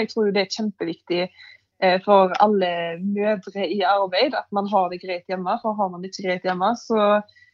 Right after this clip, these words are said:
er det vanskelig, altså, å få det greit andre steder. Og da tenker jeg vinteren, perfekt periode,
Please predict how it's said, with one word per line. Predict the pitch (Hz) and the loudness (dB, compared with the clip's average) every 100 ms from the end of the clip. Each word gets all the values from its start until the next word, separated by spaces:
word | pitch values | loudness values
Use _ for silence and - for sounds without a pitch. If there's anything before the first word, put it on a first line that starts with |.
| _ _ _ | _ _ _
er | 262 202 | 6 6
det | 185 | 4
vanskelig, | 226 254 - - 202 | 0 -2 -6 -6 0
altså, | 247 - | 0 0
å | 185 180 - | -4 -4 -2
få | 185 | -2
det | 180 180 180 175 175 - | 0 0 -2 -4 -6 -8
greit | - 196 190 | -2 -2 0
andre | 180 185 | 0 -2
steder. | 180 190 190 220 | 0 2 4 2
Og | 226 | 0
da | 247 | 0
tenker | 269 262 202 | -2 0 2
jeg | 190 208 | 2 2
vinteren, | 226 190 202 240 349 - _ _ _ _ _ | 2 2 4 4 2 -4 _ _ _ _ _
perfekt | 269 254 269 - | -2 0 -4 -2
periode, | 233 214 220 | 0 2 4